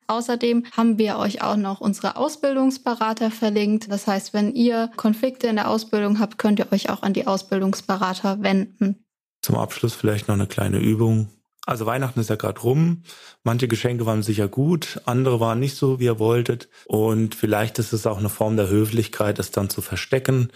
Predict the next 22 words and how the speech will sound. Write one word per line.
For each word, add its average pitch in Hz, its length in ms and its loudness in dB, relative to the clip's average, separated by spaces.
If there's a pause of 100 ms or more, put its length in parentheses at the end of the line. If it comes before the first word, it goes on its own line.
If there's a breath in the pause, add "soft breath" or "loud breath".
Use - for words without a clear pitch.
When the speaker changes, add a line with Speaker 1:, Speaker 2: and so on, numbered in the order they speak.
(320 loud breath)
Speaker 2:
Das 110 180 -4
kann 117 140 -2
man 110 120 0
immer 107 400 0
jederzeit 104 520 0
üben, 123 580 2
dass 107 220 -2
man 107 100 2
da 98 160 2
wertschätzend 110 1040 -2
irgendeinen 135 400 2
besonderen 113 640 0
Grund 117 320 0
findet, 113 260 -2
warum 101 240 0
das 104 240 -2
Ding 104 160 2
jetzt 104 320 -2
doch - 380 -2 (100)
interessant 98 540 -2
sein 92 260 -2
könnte. 92 460 -2